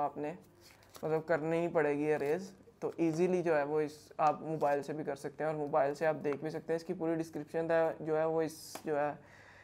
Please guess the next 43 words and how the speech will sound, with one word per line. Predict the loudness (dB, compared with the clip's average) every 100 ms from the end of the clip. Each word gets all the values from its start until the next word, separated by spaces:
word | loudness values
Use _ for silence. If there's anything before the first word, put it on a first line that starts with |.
| -6
इंस्ट्रक्शन | -6 -2 -4 0 0 0 -4 -10 -20 -10
जो | -6
पेपर | -4 -2 0
है, | -2
इसके | -2 -2
ऊपर | -2 -4
लिखी | -6 -8 -6
हुई | -6
है। | -6 -6 -8 -10 -12 -14 0 10
और | 12
यार, | 12 12 12
ये | 10
जो | 6
मैंने | 6 8
लास्ट | 12 12 10
में | 6
प्रोडक्ट | 8 8 6 4
रखी | 2 2
है | 4
ना, | 4
ये | 6 4
मुझे, | 4 4 4
मतलब, | 4 4 2 2 -8 -20 _ _ -20 -20 _ _ -8
कंसीडर | -6 -4 -4 -2 0
तो | 4
as | 4 2
a | 2 2 2 2 0 -4 -4
spy | -4 -2 -2
cam | -2
होगी, | -2 -2 0
लेकिन | -2 -2 -2
ये | 0 0
वो | 2 4 2
स्पाई | 0 -2 -2 -2
कैम | -4 -4
है, | -4
जिन्हों | -4 -2 0
ला | 0
के | -2
बंदा | -4 -4
फड़िया | -2 0 0
जाना | -2 -4
चाहे | -8 -12